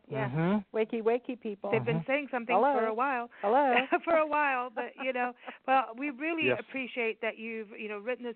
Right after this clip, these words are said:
Speaker 1: book, and everyone, again, it's The Gyroscope of Life, Understanding Balances and Imbalances in Nature. It releases in June through Pocahontas Press.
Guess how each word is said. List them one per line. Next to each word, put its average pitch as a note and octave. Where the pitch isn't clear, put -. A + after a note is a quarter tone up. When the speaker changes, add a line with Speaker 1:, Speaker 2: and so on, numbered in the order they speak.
Speaker 1:
book, A3
and G3
everyone, G#3+
again, G#3
it's G#3
The G#3
Gyroscope A3+
of G3
Life, G#3+
Understanding C4
Balances A#3
and A#3
Imbalances G#3
in F#3+
Nature. A3+
It G#3+
releases A#3+
in G3
June B3
through D4
Pocahontas A#3
Press. A3+